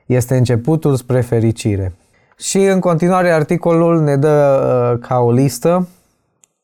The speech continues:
uh, cu lucruri pe care trebuie să le facem și lucruri pe care nu trebuie să le facem. Dar, uh, spune aici, și îmi place foarte mult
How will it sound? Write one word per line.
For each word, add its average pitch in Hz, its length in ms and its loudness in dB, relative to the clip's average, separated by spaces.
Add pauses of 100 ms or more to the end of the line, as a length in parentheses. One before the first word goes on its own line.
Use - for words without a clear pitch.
(220)
uh, 127 120 -6 (220)
cu - 120 -6
lucruri 127 280 0
pe 120 120 -4
care 117 720 0 (180)
trebuie 131 340 0
să 131 120 -6
le 123 100 0
facem 127 360 -2
și 120 140 -6
lucruri 127 260 -4
pe 123 120 -4
care 123 240 -2
nu 151 100 -2
trebuie 113 340 -2
să 110 140 -8
le 107 80 -2
facem. 120 520 -6 (920)
Dar, 151 380 2
uh, 156 60 2
spune 202 260 0
aici, 170 280 0 (140)
și 165 140 -4
îmi 147 80 0
place 156 260 -2
foarte 147 340 -2
mult 139 380 0